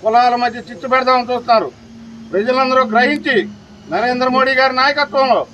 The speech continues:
భారతీయ జనతా పార్టీని ఒకసారి గెలిపించండి.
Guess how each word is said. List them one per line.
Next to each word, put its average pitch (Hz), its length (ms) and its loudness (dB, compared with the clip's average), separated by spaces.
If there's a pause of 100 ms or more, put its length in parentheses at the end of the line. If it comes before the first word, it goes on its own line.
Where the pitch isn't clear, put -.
(580)
భారతీయ 277 440 2
జనతా 277 300 2
పార్టీని 269 360 -2
ఒకసారి 262 440 0
గెలిపించండి. 277 520 0